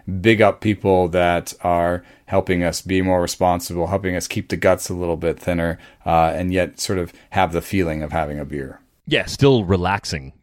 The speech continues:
Speaker 2: to, uh, to have that at the end of the day. Uh, I actually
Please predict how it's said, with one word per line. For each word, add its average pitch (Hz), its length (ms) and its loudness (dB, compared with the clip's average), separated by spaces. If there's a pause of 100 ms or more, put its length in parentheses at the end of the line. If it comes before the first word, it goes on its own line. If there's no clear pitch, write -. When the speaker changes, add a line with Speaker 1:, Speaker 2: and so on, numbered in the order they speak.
(140)
Speaker 2:
to, 73 340 -6
uh, 67 160 -10 (120)
to 78 100 -8
have 76 260 -8
that 69 300 -14 (140)
at 76 200 -10
the - 160 -12
end 76 300 -6
of 69 140 -10
the 73 80 -14
day. 78 400 -6 (380)
Uh, 73 340 -12
I 135 240 0 (480)
actually 104 520 -2